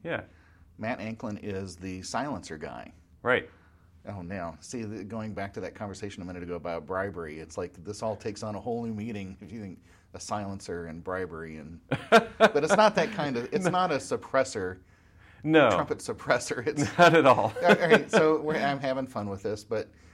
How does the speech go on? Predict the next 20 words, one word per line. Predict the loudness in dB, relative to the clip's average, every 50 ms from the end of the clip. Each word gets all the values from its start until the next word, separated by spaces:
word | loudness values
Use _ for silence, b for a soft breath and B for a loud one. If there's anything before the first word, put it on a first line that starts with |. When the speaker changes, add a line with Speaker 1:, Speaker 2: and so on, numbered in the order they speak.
| b _ -2
Speaker 2:
um, | 0 0 0 0 -2 -4 -6 -10 -10 -10 -10
okay, | -8 -8 -8 -8
so | -6 -2 0 0 0 0 -4 -6
maybe | -6 -6 -4 -4 -4 -4
some | -4 -6 -6 -6
people | -6 -8 -6 -4 -4 -4
out | -4 -4 -6
there | -6 -6 -4 -4
aren't | -6 -8 -10 -12 -12 -12 -10
aware | -8 -6 -6 -4 -4 -4
of | -6 -6 -8
what | -10 -12 -10 -12
this | -14 -14 -14
thing | -14 -14 -12 -12
is. | -12 -14 -14 -14
Tell | -12 -10 -10
us | -10 -12
about | -12 -14 -14 -14
the | -16 -14
silencer. | -14 -12 -12 -14 -16 -18 -20 -20 -20